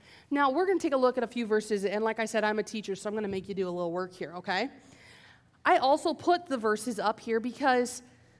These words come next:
I don't want you to sit and worry about not being able to find them fast enough. I want you to try, but at the same time, if you are not sure how to use your Bible, if you're not sure how to find things, that's okay.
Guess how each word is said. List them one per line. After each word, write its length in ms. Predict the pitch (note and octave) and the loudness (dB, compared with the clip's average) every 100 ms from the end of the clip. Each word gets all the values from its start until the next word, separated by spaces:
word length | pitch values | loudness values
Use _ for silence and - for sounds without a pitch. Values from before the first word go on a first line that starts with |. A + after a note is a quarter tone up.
| _ _ A3 | _ _ 0
I 80 | |
don't 180 | B3 D4+ | 2 2
want 220 | C4 B3+ | 0 -2
you 60 | B3+ | -2
to 60 | A3+ | -2
sit 180 | A#3+ G#3+ | 0 0
and 100 | G#3 | 0
worry 200 | G3 G#3 | 0 2
about 200 | G3+ F#3+ | 2 0
not 200 | F#3+ F#3 | -2 -2
being 160 | G3 | -2
able 140 | F#3+ F#3 | -2 -4
to 140 | F3+ | -4
find 220 | F3+ F3+ | -4 -2
them 140 | G3+ G#3+ | -4 0
fast 360 | A#3 A#3 - | 2 0 -4
enough. 460 | B3 C4 D4+ - - _ _ _ _ _ _ - | -4 -4 -4 -10 -20 _ _ _ _ _ _ -2
I 80 | A#3+ | 2
want 280 | C4+ C#4+ | 4 2
you 60 | A#3+ | -2
to 100 | F3+ | -6
try, 600 | - - G#4 G#4+ F#3+ F#3+ B3+ - _ _ _ _ - | -6 0 2 4 2 0 -6 -16 _ _ _ _ -4
but 80 | |
at 80 | A#3+ | -2
the 80 | A#3+ | -2
same 320 | A3+ B3 A#3+ | -2 0 0
time, 340 | A#3+ G#3+ A3 A#3 | -2 0 0 -2
if 160 | A#3 C#4+ | -4 2
you 180 | F4+ | 4
are 120 | E4 A#3+ | 6 4
not 300 | G#3+ G#3+ A3 | 2 2 0
sure 260 | - G#3+ | -2 -2
how 140 | G3 G3 | -2 -6
to 160 | - | -6
use 200 | G3+ G3 | -8 -4
your 80 | G#3+ | -2
Bible, 440 | F#3 F#3 F#3 G#3+ A3 - - | 0 0 0 -4 -6 -16 -10
if 80 | - | 0
you're 100 | E4 | 2
not 300 | C#4+ G#3+ G#3+ | 2 0 -2
sure 160 | - G#3+ | -2 -2
how 180 | G#3 | -2
to 80 | G3 | -4
find 320 | F#3+ F3+ F3+ | -4 -6 -6
things, 460 | G3 A3+ C#4 C#4 - _ _ _ _ _ _ _ _ _ _ _ | -4 -4 -4 -6 -14 _ _ _ _ _ _ _ _ _ _ _
that's 400 | A3 F#3+ F#3+ F#3+ | -8 -2 -2 0
okay. 440 | G#3+ G#3+ A#3 F3+ | -2 -2 -4 -6